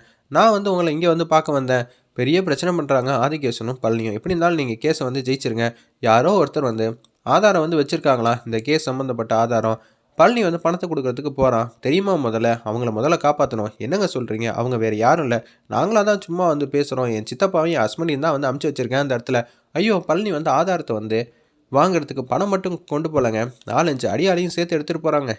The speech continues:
எப்படி இருந்தாலும் கதையை வந்து முடிச்சிடணும்னு சொல்லி என் புருஷனும் பழனியும் தந்திரமான முறையில் திட்டம் போட்டுட்டு இருக்காங்க. அதனால எப்படி இருந்தாலும் அவங்கள சேவ் பண்ணிருங்க.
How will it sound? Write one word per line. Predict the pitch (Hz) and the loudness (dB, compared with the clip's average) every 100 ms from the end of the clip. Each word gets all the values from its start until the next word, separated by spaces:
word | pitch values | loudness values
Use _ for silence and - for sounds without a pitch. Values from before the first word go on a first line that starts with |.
| - | -8
எப்படி | 110 160 | -6 -4
இருந்தாலும் | 151 151 147 | -2 -2 0
கதையை | 127 175 | 0 0
வந்து | 151 | -2
முடிச்சிடணும்னு | 143 139 170 151 156 | -4 -6 -6 -4 -4
சொல்லி | 131 120 | -4 -4
என் | 135 113 | -4 -2
புருஷனும் | 135 - 131 135 | -4 -4 -6 -4
பழனியும் | 127 120 127 135 | -4 -4 -6 -6
தந்திரமான | 113 117 123 151 | -8 -6 -6 -6
முறையில் | 135 139 | -6 -10
திட்டம் | 139 165 | -8 -8
போட்டுட்டு | 156 143 131 | -8 -12 -12
இருக்காங்க. | 135 131 127 110 - _ | -4 0 2 0 -4 _
அதனால | 117 123 156 | -2 0 0
எப்படி | 139 180 | 0 -2
இருந்தாலும் | 170 165 | 2 2
அவங்கள | 151 123 | 2 0
சேவ் | - 156 170 | 2 0 0
பண்ணிருங்க. | 143 120 117 | -2 0 0